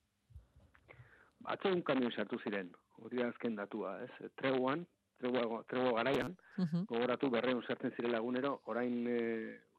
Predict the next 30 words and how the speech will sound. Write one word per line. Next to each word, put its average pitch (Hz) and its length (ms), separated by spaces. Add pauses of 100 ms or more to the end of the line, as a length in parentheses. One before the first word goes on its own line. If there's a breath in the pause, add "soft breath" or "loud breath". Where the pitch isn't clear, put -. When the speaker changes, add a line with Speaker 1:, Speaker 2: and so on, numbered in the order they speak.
(160)
Speaker 1:
atzo 117 640 (180)
Nazio 117 240
Batuek 120 260
oraintxe 127 300
bertan 110 280
esan, 104 400 (260)
eman 117 220
duen 117 140
datua 117 260
izan 117 200
da 113 100
hori, 104 180
atzo 117 220
un 117 80
kamioi 117 260
sartu 117 240
zirela, 117 320 (760 loud breath)
baina 127 240 (760)
ez - 80
da 113 100
ezer 107 320
ez, 92 60 (100)
ez. - 120 (500)
Barruan 110 360
dauden 110 360
gero, 117 220 (380)
ez - 80
dakit, 113 440
gero 113 200
eta 113 140